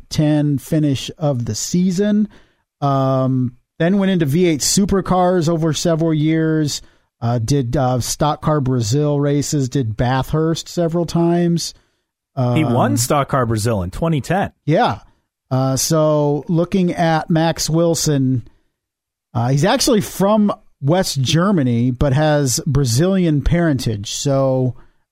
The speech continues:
Speaker 1: uh, he claimed Brazilian nationality when he was racing. Um, went to single seaters in nineteen ninety-three, uh, raced in Formula Ford in Brazil, went to Formula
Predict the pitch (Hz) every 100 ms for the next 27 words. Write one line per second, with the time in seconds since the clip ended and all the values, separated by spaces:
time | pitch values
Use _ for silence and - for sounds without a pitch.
0 | _ _ _ 131 127 131 - 160 156 160
1 | - 151 190 226 208 180 170 170 131 151
2 | 123 175 170 151 151 151 - 127 131 139
3 | 113 110 107 - _ 131 123 123 110 120
4 | 131 123 117 101 101 _ _ _ _ -
5 | 127 127 123 123 120 120 123 127 _ _
6 | 147 160 147 139 175 175 170 - 175 170
7 | 131 156 170 170 170 165 - 156 156 147
8 | - - _ _ 123 123 123 127 165 135
9 | 165 160 170 135 175 170 151 - 160 160
10 | 156 143 135 101 147 143 139 139 135 135
11 | 135 - 143 147 139 131 127 123 123